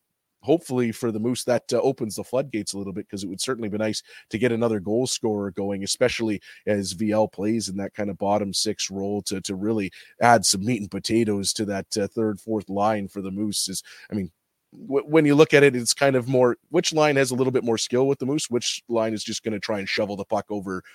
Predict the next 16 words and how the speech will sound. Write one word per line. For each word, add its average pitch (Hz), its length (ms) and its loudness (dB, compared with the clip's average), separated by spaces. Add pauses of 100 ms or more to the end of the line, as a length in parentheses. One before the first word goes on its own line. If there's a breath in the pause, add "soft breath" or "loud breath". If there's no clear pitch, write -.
or 92 260 -2 (120)
which 123 240 -2
line's 107 200 0
gonna 95 140 -6
shovel 107 260 0
the 92 80 -10
puck - 300 -2
over 98 140 -8
the 90 80 -8
line. 113 260 6 (360 loud breath)
Um, 92 680 0 (480)
everybody 123 460 2
brings 117 320 -2
their 110 160 -2
own 113 100 0
effective 101 680 -4